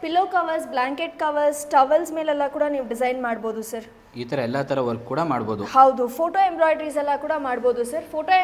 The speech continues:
Speaker 1: ಎಂಬ್ರಾಯ್ಡರೀಸ್ ಎಲ್ಲ ಗಿಫ್ಟಿಂಗ್ ಪರ್ಪಸ್ ಕೂಡ ಮಾಡ್ಬೋದು. ಫೋಟೋ ಎಂಬ್ರಾಯ್ಡರಿ ಎಲ್ಲ ಮಾಡ್ಬೇಕಂದ್ರೆ ನಿಮ್ಗೆ five to ten ಅವರ್ಸ್ ತಗೊಳುತ್ತೆ.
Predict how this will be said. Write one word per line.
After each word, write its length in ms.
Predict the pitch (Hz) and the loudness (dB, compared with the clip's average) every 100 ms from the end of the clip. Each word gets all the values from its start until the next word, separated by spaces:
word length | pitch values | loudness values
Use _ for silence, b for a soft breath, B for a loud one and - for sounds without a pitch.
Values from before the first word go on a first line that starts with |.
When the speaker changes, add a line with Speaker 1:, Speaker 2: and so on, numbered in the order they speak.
| 349 | 2
Speaker 1:
ಎಂಬ್ರಾಯ್ಡರೀಸ್ 460 | 339 330 339 311 | 0 0 -2 -6
ಎಲ್ಲ 120 | 320 339 262 | -4 -4 -4
ಗಿಫ್ಟಿಂಗ್ 380 | 285 - 339 349 | -10 -10 -10 -4
ಪರ್ಪಸ್ 440 | 311 302 302 294 | -2 -2 -4 -6
ಕೂಡ 100 | 294 294 | -6 -6
ಮಾಡ್ಬೋದು. 720 | 262 240 233 233 254 349 - B B B - | -4 -6 -4 -6 -6 -10 -18 B B B -4
ಫೋಟೋ 200 | 302 381 | 0 0
ಎಂಬ್ರಾಯ್ಡರಿ 440 | 415 359 381 392 | 0 2 2 2
ಎಲ್ಲ 120 | 370 381 | 0 0
ಮಾಡ್ಬೇಕಂದ್ರೆ 680 | 349 320 349 359 349 339 | 0 -2 -4 -4 -4 -4
ನಿಮ್ಗೆ 680 | 349 311 302 330 392 - - - | -6 -6 -6 -6 -6 -10 -20 0
five 240 | 311 320 | 0 2
to 140 | 403 403 | -4 -4
ten 160 | 294 | -4
ಅವರ್ಸ್ 280 | 294 302 311 | -4 -4 -4
ತಗೊಳುತ್ತೆ. 600 | 277 254 254 247 269 359 | -2 0 -2 -2 -4 -6